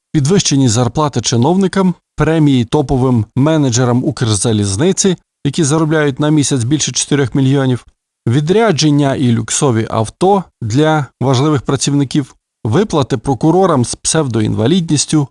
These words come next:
утримання суддів, які керуються по телефону, та інших державників,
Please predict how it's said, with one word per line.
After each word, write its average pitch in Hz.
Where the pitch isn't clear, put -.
утримання 156
суддів, 147
які 127
керуються 156
по 120
телефону, 151
та 165
інших 185
державників, 143